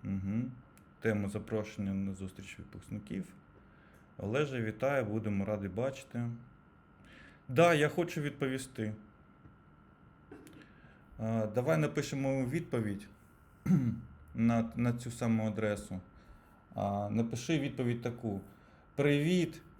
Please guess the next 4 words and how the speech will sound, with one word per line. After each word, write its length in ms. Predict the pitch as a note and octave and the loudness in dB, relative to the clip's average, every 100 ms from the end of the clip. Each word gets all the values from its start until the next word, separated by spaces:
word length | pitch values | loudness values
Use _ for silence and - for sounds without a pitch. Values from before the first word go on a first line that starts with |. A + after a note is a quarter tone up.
| - - - - | -20 -20 -20 -6
е, 500 | A2+ A#2 A#2 A#2 A2+ A2+ - - - - - - - - - - - | 2 4 6 6 6 2 -8 -20 -20 -20 -20 -20 -20 -20 -20 -20 -10
Василь. 560 | G#2 B2+ C3 - A2 - - - - - - - - - - - | -2 0 0 0 0 0 -8 -20 -20 -20 -20 -20 -20 -20 -16 -6
Дуже 440 | G#2 E3 E3+ D#3 | 4 6 8 8
радий 1000 | D#3 E3 D3+ D3 C#3+ C#3 C3+ C3 B2 A#2+ | 10 10 10 6 6 4 4 4 4 2